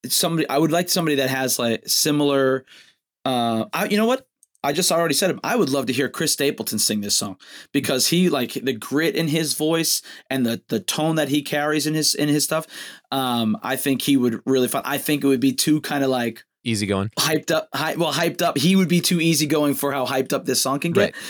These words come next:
Speaker 1: So I think if you were to take, like, a modern twist, the flip side of that would be, I mean, I would love to see Bruno Mars cover
Speaker 2: I was
Speaker 1: this
Speaker 2: gonna
Speaker 1: song
Speaker 2: say that's, that's
Speaker 1: and
Speaker 2: would
Speaker 1: have
Speaker 2: probably
Speaker 1: him
Speaker 2: be the easy go-to, right? Would be Bruno Mars.
Speaker 1: Yeah, I would think that would be, like, have him do it 'cause they would do,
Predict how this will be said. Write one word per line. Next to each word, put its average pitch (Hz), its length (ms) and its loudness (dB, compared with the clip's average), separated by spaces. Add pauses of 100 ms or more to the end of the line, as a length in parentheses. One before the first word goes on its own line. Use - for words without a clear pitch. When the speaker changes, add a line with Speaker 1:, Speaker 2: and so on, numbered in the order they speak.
Speaker 1:
So 151 260 0
I 139 80 0
think 147 340 0
if 135 120 -2
you 147 100 4
were 139 140 4
to 131 100 2
take, 135 300 0
like, 127 140 0
a 120 60 0
modern 120 520 0
twist, - 400 0
the 131 80 0
flip 127 260 0
side 123 240 0
of 120 40 0
that 120 180 -2
would 113 100 0
be, 117 160 0
I 123 80 -2
mean, 120 120 0
I 110 60 -2
would 113 160 -2
love 113 120 -2
to 113 80 0
see 113 160 2
Bruno 113 320 -2
Mars 113 320 -2
cover 107 240 -4
Speaker 2:
I 123 60 2
was 110 120 4
Speaker 1:
this 107 80 2
Speaker 2:
gonna 104 80 0
Speaker 1:
song 101 60 -2
Speaker 2:
say 98 140 0
that's, 98 300 -4
that's 123 200 0
Speaker 1:
and 123 80 -2
Speaker 2:
would - 20 0
Speaker 1:
have 110 80 -2
Speaker 2:
probably 113 160 4
Speaker 1:
him 95 60 0
Speaker 2:
be 101 80 -2
the 101 200 -2
easy 104 280 -2
go-to, 98 360 -2
right? 95 220 -2
Would 87 80 -8
be 85 80 -12
Bruno 82 300 -12
Mars. 82 240 -16
Speaker 1:
Yeah, 131 320 0 (180)
I 131 180 -4
would 143 140 2
think 131 220 -2
that 127 120 0
would 120 120 0
be, 123 180 2 (140)
like, 110 280 -4 (140)
have 117 240 -4
him 123 160 0
do 127 160 4
it 123 100 2
'cause 127 200 -2
they 147 180 2
would 135 220 0
do, 123 500 2